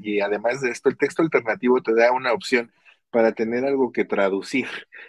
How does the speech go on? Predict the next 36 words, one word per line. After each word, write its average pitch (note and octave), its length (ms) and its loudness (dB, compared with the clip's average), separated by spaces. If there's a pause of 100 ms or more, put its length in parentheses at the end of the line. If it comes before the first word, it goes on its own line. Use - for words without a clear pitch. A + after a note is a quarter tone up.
(100)
en G#2+ 140 -6
caso A2 320 0
de G#2 100 2
que F#2+ 120 -8
no A2 280 -2
sea G#2+ 260 0
tu G2 160 -6
idioma G2 600 -4
el F2+ 120 -12
que - 120 -8
es-, - 160 -12
en F#2+ 100 -12
el F#2 100 -12
que - 80 -12
estás F2+ 240 -8
recibiendo F#2 380 -8
el E2+ 80 -14
correo F2 240 -2
electrónico. - 440 -10
Si - 120 -8
bien C#3+ 160 0
ahora D3+ 160 2
los A2+ 160 2
teléfonos G#2+ 360 -2
ya G#2+ 120 0
pueden G#2+ 200 -8
traducir G2+ 440 -6
desde G2+ 200 -8
la E2 120 -8
imagen F#2 360 -12
y F2+ 60 -14
eso - 180 -20
se - 140 -20
los - 160 -20
agradezco - 400 -12
mucho, C3+ 240 -6